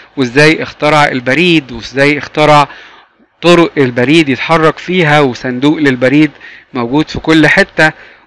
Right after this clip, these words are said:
والبريد إزاي نبعته وإزاي نكتبه وإزاي نحط طابع البريد. بعد كده ابتكر وسائل الاتصال، إزاي ابتكر أول تليفون، تليفون ج-،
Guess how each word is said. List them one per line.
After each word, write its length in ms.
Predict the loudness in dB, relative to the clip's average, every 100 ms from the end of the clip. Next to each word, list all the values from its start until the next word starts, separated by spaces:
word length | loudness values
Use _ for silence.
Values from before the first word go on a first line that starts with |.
| -2
والبريد 720 | 2 2 2 0 2 2 0
إزاي 340 | -2 0 2
نبعته 460 | 2 0 2 2 0
وإزاي 420 | -2 -2 -2 0
نكتبه 400 | -2 -2 -2 0
وإزاي 360 | -2 0 0 0
نحط 360 | -2 -6 -6
طابع 340 | -4 0 2 2
البريد. 460 | 2 0 0 -2 -6 -20 -20 -20 _ _
بعد 280 | 0 2 2
كده 420 | 2 2 4 2 -2
ابتكر 580 | -16 -4 -2 2 2 2 -4 -20 _
وسائل 540 | -6 -2 2 4 4 2
الاتصال، 840 | 0 -4 -6 -2 2 4 4 0 -8 -20 -12 -8
إزاي 420 | -2 2 4 2
ابتكر 500 | 0 -4 -2 -2 0
أول 400 | 0 2 2 0 -2 _ -8
تليفون، 720 | -6 -6 -2 2 4 2 -2
تليفون 580 | -10 -10 -4 -2 -2 -6 _ _ _ -14
ج-، 140 | -8